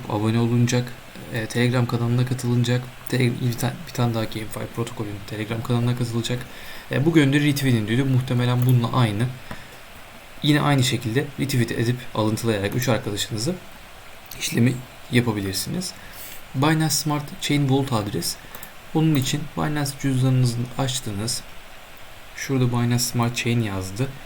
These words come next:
Burada kopyaladınız ve buraya yapıştırdınız. Daha sonra Twitter kullanıcı adı et yazarak kullanıcı adınız neyse onu yazıyorsunuz. Facebook, işte Facebook'a giriş yaptınız, profilinize geçtiniz. Facebook nokta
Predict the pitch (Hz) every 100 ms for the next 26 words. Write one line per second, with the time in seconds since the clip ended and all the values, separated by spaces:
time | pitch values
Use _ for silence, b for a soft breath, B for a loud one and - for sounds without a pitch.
0 | B - - 156 139 131 - - - -
1 | - - - - - 170 139 123 117 131
2 | 143 151 147 147 131 123 - 123 110 95
3 | - - - - - - - - - -
4 | - - - - B B 139 160 - 143
5 | - 160 - 156 131 - 131 135 139 131
6 | - B B B B 123 117 135 - -
7 | - 160 - - - - 117 98 131 156
8 | - 147 135 135 131 123 127 - 113 107
9 | 98 - - 165 - - 143 143 - -
10 | - - - - 156 151 - 139 135 127
11 | 117 - 101 - 127 123 120 120 117 117
12 | 117 - 120 127 - - - - - 156
13 | 139 - 127 139 135